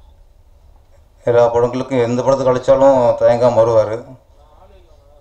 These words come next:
இப்ப அவரு சிக்கலை மாட்டி விட்டு அவர் யோசிக்க ஆரம்பிச்சு பண்ண நேரம், தேவையா நம்மளுக்கு? வாழ்த்து போன இடத்துல வம்பு இழுத்து விட்டு,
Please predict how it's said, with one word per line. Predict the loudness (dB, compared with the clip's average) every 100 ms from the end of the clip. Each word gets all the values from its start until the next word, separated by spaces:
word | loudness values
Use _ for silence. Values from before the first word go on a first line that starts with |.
| _ -20 -20 _ _ -20 -20 -20 -20 -20 -16
இப்ப | -4 0
அவரு | 0 -2
சிக்கலை | -10 -4 -2
மாட்டி | 0 0 -2
விட்டு | -10 -10 -12 -14 _ _ _ _ _ _ _ _ _ _ _ _ -6
அவர் | -2 0
யோசிக்க | -2 0 -2
ஆரம்பிச்சு | 0 -4
பண்ண | 0
நேரம், | 2 0 -4 -14
தேவையா | 0 2 4 4
நம்மளுக்கு? | 2 -2 -6 -10 -12 -12 _ -20 _ _ _ _ _ _ _ _ _ -2
வாழ்த்து | -2 0 -6
போன | -2 0
இடத்துல | -2 -2 0
வம்பு | 0 0 -2
இழுத்து | -4 -6
விட்டு, | -10 -6